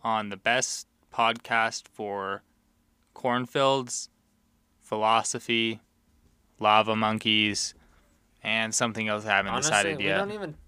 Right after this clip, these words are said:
Speaker 2: we talked about lava monkeys, like, what, once? Maybe
Speaker 1: Well,
Speaker 2: twice?
Speaker 1: you've mentioned <laughs> them, like, almost, like, a
Speaker 2: Well,
Speaker 1: lot.
Speaker 2: you mentioned them 'cause every time I say,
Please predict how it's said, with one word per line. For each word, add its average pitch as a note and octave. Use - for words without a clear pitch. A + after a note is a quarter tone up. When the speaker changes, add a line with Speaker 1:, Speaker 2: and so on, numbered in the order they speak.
Speaker 2:
we C#3
talked D3+
about D3+
lava B2
monkeys, A2+
like, -
what, G#2
once? A2
Maybe A2
Speaker 1:
Well, C3+
Speaker 2:
twice? B2+
Speaker 1:
you've C3+
mentioned D#3
<laughs> -
them, G#3
like, D#3+
almost, C#3+
like, A#2
a G#2+
Speaker 2:
Well, G3
Speaker 1:
lot. A2+
Speaker 2:
you C4+
mentioned D#3+
them D3+
'cause F3+
every E3+
time E3
I D#3+
say, D#3